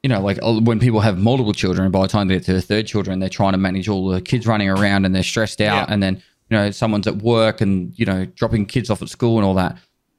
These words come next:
Speaker 1: That's when the third child's normally the hardest. Um,
Speaker 2: Mm.
Speaker 1: whereas, I don't know, you, uh, I feel like you're a very chilled kind of person and in,
Speaker 2: Mm.
Speaker 1: for the most part. And then, um, maybe the fact that, you know, you got this extra time to work from home and stuff that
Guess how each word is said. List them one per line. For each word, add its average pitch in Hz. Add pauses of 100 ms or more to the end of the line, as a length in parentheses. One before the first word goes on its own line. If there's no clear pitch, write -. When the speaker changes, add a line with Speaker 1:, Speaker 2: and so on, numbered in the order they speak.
(120)
Speaker 1:
That's 123
when 120
the 107
third 104
child's 101
normally 104
the 90
hardest. 101 (500)
Um, 92
Speaker 2:
Mm. -
Speaker 1:
whereas, 104 (600)
I 110
don't 104
know, 90
you, 101
uh, 92 (240)
I 107
feel 147
like 90
you're 95
a 92
very 92 (160)
chilled 101
kind 95
of 85
person 92
and 87 (640)
in, 104
Speaker 2:
Mm. 139
Speaker 1:
for 110
the 98
most 98
part. 90 (280)
And 104
then, 101
um, 95
maybe 104
the 95
fact 98
that, -
you 117
know, 104
you 101
got 82
this -
extra 95
time 95
to 92
work 95
from 92
home 95
and 95
stuff -
that -